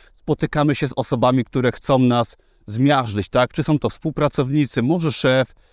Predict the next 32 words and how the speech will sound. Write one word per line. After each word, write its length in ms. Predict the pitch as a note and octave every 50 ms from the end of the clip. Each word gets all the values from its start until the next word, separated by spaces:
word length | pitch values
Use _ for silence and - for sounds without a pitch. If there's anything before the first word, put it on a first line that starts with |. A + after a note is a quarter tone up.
| _ _ _
często 320 | - B3+ C4 A3+ - B3 G3
problemy 520 | - G#3+ A3 F#3 F#3+ G#3 G#3 G3 F#3+ D#3
życiowe, 500 | C3 C#3+ - - C#3+ B2+ A#2+ C3 F3 G3 - _ _ _ _ _
ale 180 | - C3+ C#3+ B2+
chodzi 380 | - G#3+ A3 G3+ D#3+ G3+ F3+
o 120 | E3 E3+ -
to, 140 | - E3+
żeby 240 | B2+ D3 C#3+ C#3+ D3
pokazać 580 | - - D3+ - - G#3+ G#3 F#3+ G#3 F3+ - -
tym 200 | - A3 B3 A#3+
wszystkim 400 | - - G#3+ - - F#3 D#3+ -
osobom, 400 | C3+ - - D3+ C3 C#3 C3+ B2
które 240 | - - C3+ B2+ A#2
są 160 | - B2 A2
przeciwko 440 | - - G#2 - D#3+ - - B2 A2
nam, 260 | A2 B2 D#3 F3+ G#3 - _ _ _ _ _ _ _ _ _ _ -
że 300 | B2 A2+ A2 C3+ C#3 C#3 C3 -
potrafimy 520 | D3 B2+ - C3 A#2+ - - B2+ B2 A#2+
coś 240 | G#2+ - A#2 A2 -
zmienić, 360 | - A2+ C3+ B2+ A#2 G#2 - _
czyli 260 | - - A#2+ A#2 A2
naszym 400 | A2 A#2+ D3+ F3+ - - E3+ D#3
sukcesem 500 | - - G2+ - A#2+ A2 - C#3+ E3 F3+ -
pokazujemy 640 | - D3+ - C#3 A#2+ A2+ A#2+ A#2+ D3 F3+ F#3 F3+ -
im, 320 | - - E3+ F#3+ G3+ A3 - _ _ _ _ _ -
kto 200 | - - F#3+ E3
tu 140 | - E3
rządzi 440 | C3+ E3 F#3 G3 E3 E3+ A3+ B3+ B3 - _ _ _ _ _ _ _
i 100 | - F#3+
nawet 280 | G3+ G3 F#3+ G3+ G3 G3+
nie 100 | G#3+ G3+
chodzi 340 | - B3+ C4 G#3 F#3+ F3+